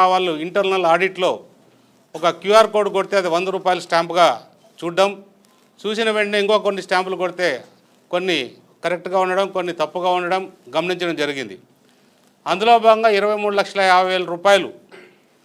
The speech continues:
తప్పుగా ఉన్నట్టు గుర్తించారు. వెంటనే దాన్ని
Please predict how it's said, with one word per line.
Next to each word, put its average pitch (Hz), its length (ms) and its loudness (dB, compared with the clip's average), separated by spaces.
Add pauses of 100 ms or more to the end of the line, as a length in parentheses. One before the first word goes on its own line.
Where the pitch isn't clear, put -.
(520)
తప్పుగా 202 380 4
ఉన్నట్టు 196 280 -2 (160)
గుర్తించారు. 185 580 0 (1000)
వెంటనే 220 360 2 (520)
దాన్ని 190 280 0